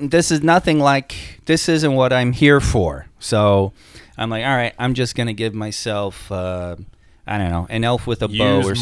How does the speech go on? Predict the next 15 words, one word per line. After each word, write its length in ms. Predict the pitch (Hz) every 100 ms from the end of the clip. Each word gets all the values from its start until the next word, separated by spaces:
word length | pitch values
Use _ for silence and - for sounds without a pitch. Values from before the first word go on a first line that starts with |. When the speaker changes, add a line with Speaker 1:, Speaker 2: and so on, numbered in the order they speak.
| 113 110 113
Speaker 1:
something." 80 | 113
Speaker 2:
advice. 500 | 104 90 85 76 -
Play 240 | - 107 110
what 220 | 110 -
you 240 | 110 98 - _ _
enjoy. 440 | 101 87 80 80 78 -
Don't 220 | 98 101
worry 180 | 104 104
about 360 | 98 98 95 - -
free 220 | - 90
time 240 | 87 87 80
and 100 | 85
all 80 | 78
that 100 | 78
crap. 200 | -